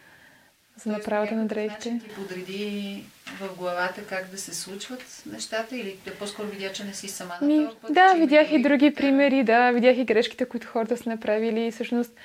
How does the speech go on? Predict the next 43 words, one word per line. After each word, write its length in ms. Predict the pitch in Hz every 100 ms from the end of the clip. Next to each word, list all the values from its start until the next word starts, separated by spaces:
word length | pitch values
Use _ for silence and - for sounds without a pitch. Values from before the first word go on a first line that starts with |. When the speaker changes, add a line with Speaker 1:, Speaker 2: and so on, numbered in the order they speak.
| - - - -
Speaker 1:
първо 180 | 269 247
беше 260 | 233 247 214
Бейс, 400 | 226 240 254 -
после 220 | 226 220
те 80 | 226
ме 80 | 226
включих 280 | 226 233
в 40 | 226
тяхната 340 | 226 220 233
менторска 480 | 214 220 226 - 233
програма 520 | 233 202 208 220 233
и 40 | 220
имах 220 | 214 220
бизнес 340 | - 214 220 220
ментор, 320 | 208 208 220
който 380 | 202 208 220 220 - - - - - -
ми 100 | 220
каза, 220 | 208 208
че 100 | -
съм 160 | 220 214
забравила 380 | 208 208 208
да 60 | 208
си 120 | 226
включа 280 | - 220 240
печалбата 580 | 226 214 202 233 240 262
в 140 | 220
ценообразуването. 1120 | - 240 247 233 233 233 220 269 247 - 294 277 - -
<laughs> 260 | - - 247
Имах 160 | 226
такива 280 | - 226 226
основни 400 | 233 208 226 226
пропуски. 640 | - 214 214 - 214 220 226 -
Не 180 | 226 226
бях 220 | 220 233
писала 260 | 240 - 214
бизнес 360 | 190 196 196 -
план 320 | - 196 214
или 120 | 214
нищо 220 | 214 - -
подобно, 540 | 190 190 202 240 320 - - - - -
но 80 | 226
исках, 420 | 233 - 247 -
ам, 420 | 226 214 214 226